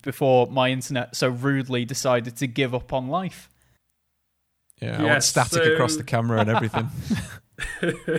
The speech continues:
Speaker 3: Um, yeah, so, but, uh, so I've been doing YouTube for probably, like, five or six years now,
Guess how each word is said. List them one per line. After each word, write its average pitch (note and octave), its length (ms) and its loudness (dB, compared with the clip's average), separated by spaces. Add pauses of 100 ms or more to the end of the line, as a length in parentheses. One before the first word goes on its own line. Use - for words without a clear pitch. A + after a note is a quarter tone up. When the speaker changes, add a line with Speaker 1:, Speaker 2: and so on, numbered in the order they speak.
(920)
Speaker 3:
Um, D3+ 520 -4
yeah, G3 360 -2
so, F3 600 -4 (1160)
but, F#3 180 -6
uh, F3 100 -8
so F3+ 220 -4
I've G3+ 80 0
been F#3 100 -4
doing D3 200 0
YouTube C#3+ 340 -6
for B2 280 -8
probably, C#3+ 220 -10
like, A2+ 100 -12
five C#3 260 -6
or B2+ 60 -10
six - 320 -12
years C3+ 300 -6
now, A2+ 280 -8